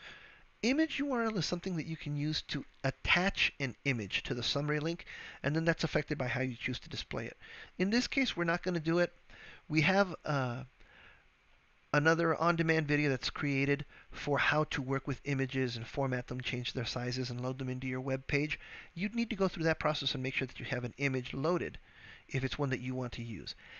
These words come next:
If this is an image off of the internet that you would like to use, you can just plug that value directly into here.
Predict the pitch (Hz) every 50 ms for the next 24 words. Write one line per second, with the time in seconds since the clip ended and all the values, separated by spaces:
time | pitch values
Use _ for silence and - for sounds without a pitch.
0 | - - - - 170 147 - - 202 190 - 220 180 170 165 165 180 185 180 156
1 | - - - - 147 135 - - 135 120 110 113 - - - - 196 277 339 -
2 | - 240 180 208 - - - - - - - 131 127 127 127 123 139 131 131 -
3 | - 147 135 139 160 190 190 - - - - - 160 170 175 - 160 143 143 -
4 | - - 147 139 135 131 120 - 127 120 123 123 120 123 127 117 - - - 117
5 | 120 120 117 - - - - 117